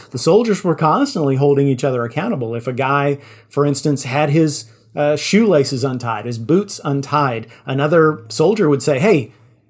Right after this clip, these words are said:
tie those shoes." Because if that guy tripped in the middle of a firefight because his shoes were untied, then someone else in the unit was gonna have to help him,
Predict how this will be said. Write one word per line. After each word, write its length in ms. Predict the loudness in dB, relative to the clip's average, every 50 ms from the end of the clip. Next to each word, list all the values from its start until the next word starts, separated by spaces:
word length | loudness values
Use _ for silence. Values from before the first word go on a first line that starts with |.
| _ _ _
tie 220 | -10 -4 0 2
those 140 | 4 2 2
shoes." 640 | 0 -4 -4 -4 -6 -6 -8 -14 -16 -16 -16 -16 -18 _ _ _ _ _ _ _ _ _ _ _ _ _ _
Because 420 | -6 -4 2 2 2 2 2 -2 -2
if 160 | -2 -2 -2 -2
that 340 | -2 0 2 0 0 0
guy 220 | 0 0 0 0 0
tripped 440 | -2 0 2 2 2 2 0 0 -2
in 80 | 0
the 60 | 2
middle 180 | 2 2 2 2
of 100 | 2 0
a 200 | -2 -4 -4 -4
firefight 720 | -2 0 0 -2 -2 -2 -4 -4 -4 -4 -6 -6 -8 -14 -10 -6
because 260 | -6 -4 -2 -2 -2
his 120 | -2 -4 -4
shoes 300 | -4 -2 -2 -2 -2 -2
were 120 | -2 -2
untied, 500 | -2 -4 -4 -4 -4 -2 -2 -4 -6 -6 -10 -16 -20 -20 -14 _
then 180 | -2 0 0 0
someone 380 | 2 2 2 2 2 2 2
else 220 | 2 2 0 0 0
in 80 | 0
the 80 | 0 2
unit 300 | 2 2 2 2 0 0
was 120 | -2 0
gonna 180 | 0 0 0 0
have 200 | 0 -2 -2 -2
to 80 | -4 -4
help 320 | -2 -2 -2 -2 -2 -4
him, 300 | -4 -4 -4 -6 -8 -10